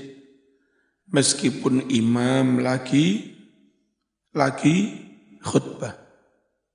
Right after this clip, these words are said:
Wa minas sunnah an taqra'a fi arba' rakaat surat Al-An'am. Adalah termasuk sunnah, hendaknya Anda membaca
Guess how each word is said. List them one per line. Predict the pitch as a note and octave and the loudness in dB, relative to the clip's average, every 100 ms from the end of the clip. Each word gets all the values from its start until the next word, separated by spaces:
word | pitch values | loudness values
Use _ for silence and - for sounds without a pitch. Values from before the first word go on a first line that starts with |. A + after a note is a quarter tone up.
| _ _ _ _ _ _ _ _ _ _ _ | _ _ _ _ _ _ _ _ _ _ _
Wa | C3+ C#3 | -2 0
minas | C#3+ D3+ D#3+ | 2 0 -2
sunnah | - A3+ F#3 F3 F#3+ - - - _ _ _ _ _ - | -2 0 2 2 0 -6 -16 -20 _ _ _ _ _ -2
an | C#3+ B2 | 0 2
taqra'a | - - - D3 C#3 B2+ | 0 0 0 2 2 0
fi | - C3 | 0 0
arba' | C#3+ B2+ B2+ C3+ C3+ | 2 0 0 0 0
rakaat | B2+ - C3 C#3+ D3+ - - - | 0 0 0 -2 -6 -14 -14 -12
surat | - C#3 B2+ C3+ C3+ | -4 0 2 2 2
Al-An'am. | C3+ B2+ A#2+ A#2+ C#3 A#2+ B2 B2+ - _ _ _ _ _ _ _ _ _ _ _ | 0 2 2 0 0 -4 -6 -10 -16 _ _ _ _ _ _ _ _ _ _ _
Adalah | - C3+ F3 F#3 F3+ | -10 0 2 2 0
termasuk | F3+ D3+ C#3+ - - | 0 2 2 2 0
sunnah, | - D3 D3 C#3 A#2 - _ _ _ _ _ _ _ _ _ _ _ _ | 0 2 2 0 -4 -12 _ _ _ _ _ _ _ _ _ _ _ _
hendaknya | D3 C3+ C3+ - C3 B2 B2+ | -2 2 2 2 0 0 0
Anda | B2+ A#2+ B2 B2 | 0 2 2 0
membaca | B2 B2 C3 C3+ E3+ | 0 2 2 2 -2